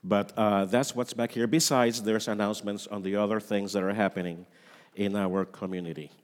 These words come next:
Thank you so much. The, the deacons gathered on, on Thursday, and they were upset. They were sad. They were broken. They have been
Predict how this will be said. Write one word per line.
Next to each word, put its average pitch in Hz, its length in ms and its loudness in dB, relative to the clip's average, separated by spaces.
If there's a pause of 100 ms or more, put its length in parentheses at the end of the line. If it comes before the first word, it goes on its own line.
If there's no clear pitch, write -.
(140)
Thank 92 280 -8
you 92 60 -10
so 82 180 -10
much. 80 340 -12 (640)
The, 107 320 2
the 104 140 -2
deacons 120 400 0
gathered 110 400 2
on, 98 280 -4
on 90 500 -6
Thursday, 113 720 2
and 98 300 -4
they 107 220 4
were 113 240 2
upset. - 580 0 (880)
They 101 160 -4
were 104 160 -2
sad. 104 800 0 (720)
They 110 200 2
were 113 440 0 (480)
broken. 120 720 6 (1200)
They 107 120 0
have 113 200 -2
been 113 240 0